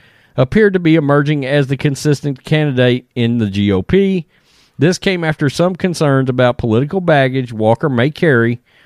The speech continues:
including accusations by an ex-wife of being physically abusive and reports of exaggerated business success.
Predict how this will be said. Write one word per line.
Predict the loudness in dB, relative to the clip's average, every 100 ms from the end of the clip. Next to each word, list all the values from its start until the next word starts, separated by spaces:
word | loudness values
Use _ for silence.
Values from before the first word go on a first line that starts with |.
| _ _ _
including | -8 -2 0 0 -2
accusations | -2 -2 -2 0 0 0 -2 -4
by | 0 2 2
an | 2
ex-wife | -2 -4 0 2 2 0 -4 _ _ _ _ _ _
of | -2
being | 0 -2
physically | -2 -2 -2 0 0
abusive | 2 0 0 0
and | 0 0
reports | -2 0 0 0 -2
of | -8 -8 -10 -14 -16 _ _ -12
exaggerated | -10 -2 0 0 0 0 0 0 -2
business | -2 -2 -4 -8
success. | -12 -16 -4 0 2 0 -6